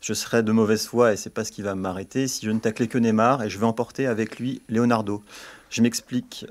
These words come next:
Euh, donc Neymar, on a eu, euh, on a eu la telenovela au mois de mai dernier sur sa, euh,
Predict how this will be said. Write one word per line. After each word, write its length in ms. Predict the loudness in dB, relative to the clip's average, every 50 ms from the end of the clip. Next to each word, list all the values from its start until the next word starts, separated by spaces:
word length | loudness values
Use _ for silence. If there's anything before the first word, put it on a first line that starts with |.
| -10
Euh, 720 | -6 -4 -4 -2 -2 -2 -2 -2 -2 -2 -4 -4 -6 -4
donc 240 | -4 -4 -4 -4 -4
Neymar, 580 | -2 -2 0 0 2 2 4 4 4 4 2 0
on 140 | -4 -4
a 80 | -4 -4
eu, 200 | -2 -2 -2 -2
euh, 200 | -2 -4 -4 -6 -8 -8 -10 -10 -8 -8
on 60 | -6
a 60 | -6
eu 40 | -6
la 120 | -6 -6
telenovela 800 | -8 -6 -4 -2 0 0 0 0 0 0 2 2 2 2 2 2
au 60 | 0
mois 180 | 0 -2 -2 -2
de 80 | 0 0
mai 100 | 0 0
dernier 360 | 0 -2 -2 -2 -2 -4 -4
sur 380 | -6 -8 -10 -8 -8 -8 -8
sa, 280 | -8 -6 -4 -4 -2 -2 -4 -4 -6 -10 -12 -14 -16 -18 -20 -20 _ _ -16 -16 -14 -14 -14 -12 -12
euh, 260 | -10 -10 -8 -8 -10